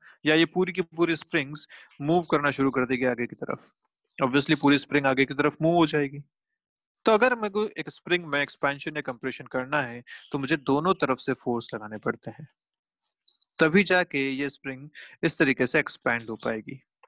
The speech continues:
ठीक है बात? जब तक दोनों तरफ से फोर्स नहीं है, ये सिर्फ मूव करेगी, इसमें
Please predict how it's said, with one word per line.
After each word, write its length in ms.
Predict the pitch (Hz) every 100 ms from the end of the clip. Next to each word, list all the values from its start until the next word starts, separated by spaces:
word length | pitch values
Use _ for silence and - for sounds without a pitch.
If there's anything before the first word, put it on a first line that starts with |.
| _ _ _ - - - - _ _ _ - - _ _ _ _ -
ठीक 120 | - 151
है 60 |
बात? 240 | 147 151 - - - - - _
जब 120 | 175 165
तक 120 | 220
दोनों 180 | 190 196
तरफ 180 | 202 185
से 80 |
फोर्स 340 | 190 175 165 -
नहीं 160 | 160 165
है, 140 | 226 147
ये 140 | 131
सिर्फ 220 | - 165 -
मूव 220 | 143 175 165
करेगी, 360 | 127 123 123 156
इसमें 320 | - 147